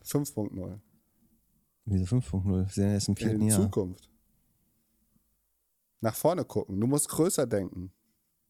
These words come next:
Speaker 2: Ja, äh, kannst du mir gleich noch erklären. Ich, ich höre das alles das erste Mal. Äh, das macht mir ein bisschen Angst. Äh, aber ich bin auch gespannt.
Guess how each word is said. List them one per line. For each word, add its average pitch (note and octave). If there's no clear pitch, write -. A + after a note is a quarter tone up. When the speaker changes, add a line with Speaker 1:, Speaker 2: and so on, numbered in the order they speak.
Speaker 2:
Ja, F2
äh, F#3+
kannst A2+
du A2+
mir G#2
gleich G2
noch G#2
erklären. F#2
Ich, G2
ich A#2+
höre D#3
das C#3
alles B2+
das A#2+
erste A2+
Mal. A2
Äh, F#2+
das -
macht -
mir G#2+
ein G2+
bisschen G#2+
Angst. G#2
Äh, -
aber G2
ich G#2+
bin C3
auch B2
gespannt. -